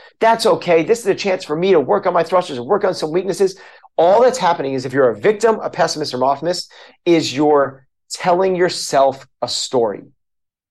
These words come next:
Another word for telling stories is creating drama. This is where melodrama comes into play.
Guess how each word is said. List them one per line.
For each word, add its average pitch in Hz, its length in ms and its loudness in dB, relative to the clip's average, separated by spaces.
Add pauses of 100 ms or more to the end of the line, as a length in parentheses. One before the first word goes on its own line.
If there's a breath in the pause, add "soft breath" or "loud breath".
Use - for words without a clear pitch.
(340)
Another 156 400 2
word 160 680 2
for 139 120 -6
telling 143 380 -2
stories 139 680 -2 (420 soft breath)
is 156 180 -2
creating 151 840 0
drama. 131 540 -2 (1400)
This 190 240 2
is 196 160 2
where 135 560 2 (240)
melodrama 139 1040 2 (140)
comes 131 300 -4
into 127 280 -8
play. 117 300 -4